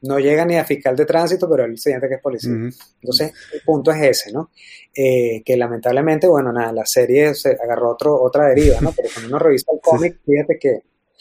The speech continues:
Speaker 1: hay un tema superinteresante en esa, en, en, en uno de los cómics cuando ya, este, meten preso a uno de estos ultramalignos de, de los enemigos de Rick,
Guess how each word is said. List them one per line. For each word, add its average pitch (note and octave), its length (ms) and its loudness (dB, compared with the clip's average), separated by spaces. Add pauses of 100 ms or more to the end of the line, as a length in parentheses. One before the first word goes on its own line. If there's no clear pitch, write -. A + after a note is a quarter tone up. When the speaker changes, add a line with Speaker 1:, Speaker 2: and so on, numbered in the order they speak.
(260)
Speaker 1:
hay C#3 180 0
un C#3+ 80 -2
tema D#3+ 300 0
superinteresante C3+ 840 -2
en D3+ 100 -4
esa, D3+ 480 -2 (460)
en, A2 480 -12
en, G#2 460 -16 (100)
en A2 140 -16
uno A#2 100 -4
de D#3 60 2
los - 100 -4
cómics C#3 300 0
cuando D3 200 0
ya, A#2 720 0 (560)
este, G#2+ 920 -2
meten C3 340 0
preso D3 280 2
a D3+ 40 4
uno C#3+ 100 4
de C#3+ 60 2
estos D3 420 -4
ultramalignos B2+ 840 0
de, C#3+ 140 2 (120)
de G#2+ 140 -8
los A2+ 120 -6
enemigos A#2 380 -2
de D#3 60 2
Rick, C#3+ 440 0